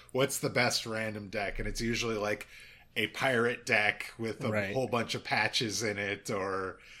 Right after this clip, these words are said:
Speaker 1: <laughs> or something like that is usually what ends up being the case.
Speaker 2: Yeah, it's the best aggro deck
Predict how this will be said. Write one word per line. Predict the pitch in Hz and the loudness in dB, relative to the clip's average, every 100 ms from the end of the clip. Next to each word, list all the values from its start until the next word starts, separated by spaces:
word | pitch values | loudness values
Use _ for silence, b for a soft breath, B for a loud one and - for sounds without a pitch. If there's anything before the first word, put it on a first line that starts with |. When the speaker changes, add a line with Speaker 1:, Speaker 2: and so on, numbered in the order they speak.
| b b | b b
Speaker 1:
<laughs> | - - - | -2 0 4
or | 147 | 6
something | - - 143 151 135 | 8 8 6 6 4
like | 127 120 | 6 4
that | 120 117 113 | 4 4 4
is | 113 | 2
usually | 139 131 139 117 113 | 2 2 0 0 -2
what | 110 113 | -2 -4
ends | 107 107 | -4 -6
up | 110 | -6
being | 110 104 90 | -6 -8 -8
the | |
case. | 101 107 92 92 - - | -8 -6 -6 -8 -14 -12
Speaker 2:
Yeah, | 139 69 73 - | -8 -8 -8 0
it's | 165 - | 2 4
the | 170 | 8
best | 135 117 | 8 8
aggro | 107 98 95 95 | 4 4 0 -6
deck | 110 - - | -8 -10 -14